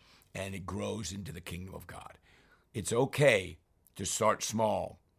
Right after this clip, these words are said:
and it takes time, and let it develop, let it germinate, let it grow, let the crop grow. Crop takes time. Be patient. Be patient with the Lord.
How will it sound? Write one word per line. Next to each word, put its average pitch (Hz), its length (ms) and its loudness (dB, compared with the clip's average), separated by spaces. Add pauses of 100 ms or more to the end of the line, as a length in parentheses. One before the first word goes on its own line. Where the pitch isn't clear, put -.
(280)
and 92 180 -8
it 87 200 -12
takes - 340 -2
time, 98 520 0 (100)
and 90 200 -8
let 90 120 -6
it 117 120 -4
develop, 110 480 0
let 92 180 -8
it 110 100 -10
germinate, 101 640 -4 (320)
let 95 200 -4
it 113 120 -8
grow, 107 560 -4 (1300)
let 107 240 -2
the 143 80 -4
crop 131 420 2
grow. - 360 -12 (280)
Crop - 360 -8 (280)
takes - 300 -8
time. 113 420 0 (220)
Be 117 180 -4
patient. - 600 -4 (400)
Be 80 120 -6
patient 104 460 -2
with 110 120 -4
the 101 60 -6
Lord. 101 320 -2